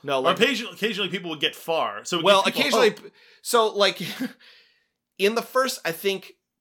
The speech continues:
Speaker 1: fifteen or twenty seasons of the show, they would do two a year. And so, like, in the first, I think, ten years of the show, they had, what is it? I think two winners?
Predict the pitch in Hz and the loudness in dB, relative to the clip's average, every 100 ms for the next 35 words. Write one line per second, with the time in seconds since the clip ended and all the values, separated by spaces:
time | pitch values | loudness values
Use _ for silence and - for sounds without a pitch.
0 | _ _ 196 214 - - 170 165 165 117 | _ _ 0 0 -2 -8 -4 -4 -4 -6
1 | - - 139 151 160 147 - 139 143 147 | -12 -8 -4 -2 -4 -6 -6 -6 -8 -8
2 | 143 139 131 117 - - 117 117 120 123 | -10 -10 -12 -10 -8 -6 -4 -2 0 -2
3 | - _ _ _ - 143 147 143 135 - | -4 _ _ _ -6 -6 -4 -8 -8 -6
4 | 220 180 135 92 58 _ 131 - 160 160 | -4 -4 -6 -10 -14 _ -18 -6 -4 -4
5 | 175 180 254 254 208 165 180 175 156 151 | -6 -6 -4 -4 -6 -8 -10 -10 -12 -10
6 | 143 120 127 123 104 - 110 113 117 _ | -8 -8 -10 -12 -12 -8 -8 -8 -12 _
7 | _ _ _ _ _ 123 120 147 143 143 | _ _ _ _ _ -10 -6 0 2 0
8 | 139 _ _ _ _ _ _ _ _ 135 | -2 _ _ _ _ _ _ _ _ -6
9 | 143 127 113 - - - 123 - - 175 | -4 -4 -8 -14 -16 -14 -14 -12 -12 -10
10 | 160 156 190 - | -10 -10 -10 -14